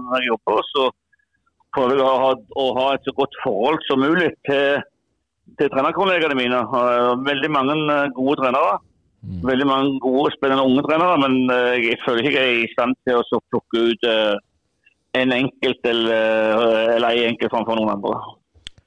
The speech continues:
Speaker 2: Når at, eh, du da starta din trenerkarriere, og for så vidt underveis i den karrieren, Bjarne, hadde du noen trenerforbilder du selv så opp til, eller?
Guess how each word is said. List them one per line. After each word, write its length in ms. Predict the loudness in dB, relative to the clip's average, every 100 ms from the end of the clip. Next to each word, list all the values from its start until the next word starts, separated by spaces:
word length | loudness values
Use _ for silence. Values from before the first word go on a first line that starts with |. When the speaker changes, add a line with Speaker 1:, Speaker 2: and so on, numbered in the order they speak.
| _ _ _ _ _ _ _ _ _
Speaker 2:
Når 160 | -4 -2
at, 260 | -2 -2 -2
eh, 180 | 0 -2 -2
du 140 | -4 -4
da 220 | -2 -2
starta 760 | -4 -4 -2 0 -2 -4 -4 -2 -2 -2
din 220 | -6 -6
trenerkarriere, 920 | -6 -6 -6 -6 -6 -6 -6 -8 -8
og 60 | -10
for 60 | -10
så 160 | -8
vidt 220 | -6 -8 -8
underveis 600 | -6 -6 -4 -4 -4 -8
i 60 | -8
den 120 | -6
karrieren, 440 | -6 -4 -4 -6 -6
Bjarne, 220 | -6 -6
hadde 200 | -6 -6
du 40 | -8
noen 140 | -8
trenerforbilder 720 | -6 -6 -8 -10 -10 -8 -6
du 60 | -6
selv 240 | -6 -6
så 140 | -6 -8
opp 80 | -6
til, 80 | -6
eller? 200 | -6